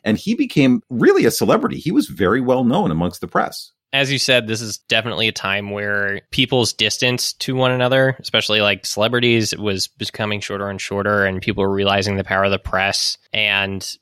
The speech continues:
Speaker 2: everybody likes dogs. To help the war effort, Falla was an honorary private in the military.
Speaker 1: That's right, yeah. He was an honorary private in the U S Army, and, and they made him that because he,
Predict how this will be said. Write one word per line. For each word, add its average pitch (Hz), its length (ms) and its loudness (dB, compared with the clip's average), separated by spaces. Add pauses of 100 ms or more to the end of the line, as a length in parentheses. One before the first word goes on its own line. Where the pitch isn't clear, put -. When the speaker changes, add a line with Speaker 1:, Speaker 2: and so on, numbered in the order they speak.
Speaker 2:
everybody 104 420 -2
likes 90 280 -6
dogs. 92 580 -2 (180)
To 127 100 0
help 117 200 -2
the 110 80 2
war 104 240 0
effort, 107 520 0
Falla 104 280 2
was 104 160 0
an 104 160 -4
honorary 107 640 0
private 107 800 -2 (120)
in 110 140 -4
the 104 80 -2
military. 107 720 -4 (140)
Speaker 1:
That's 95 160 -4
right, 123 160 4
yeah. 117 160 4 (180)
He 107 80 2
was 98 120 2
an 101 100 4
honorary 120 360 4
private 113 360 2
in 98 80 0
the 92 60 0
U 101 120 2
S 90 100 -4
Army, 95 240 0
and, 92 160 -6
and 87 280 -4
they 98 80 0
made 104 240 0
him 92 100 -2
that 80 240 -2
because 82 240 -6
he, 80 240 -4